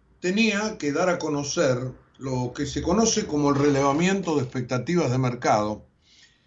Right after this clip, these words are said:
es decir, una encuesta que se hace todos los meses con la perspectiva que los agentes de mercado, los, los bancos,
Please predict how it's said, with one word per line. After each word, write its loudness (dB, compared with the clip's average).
es 0
decir, -2
una 2
encuesta -2
que 0
se -2
hace 0
todos 0
los 0
meses -4
con -2
la -2
perspectiva -2
que 2
los -4
agentes 2
de 2
mercado, 2
los, -4
los -10
bancos, -4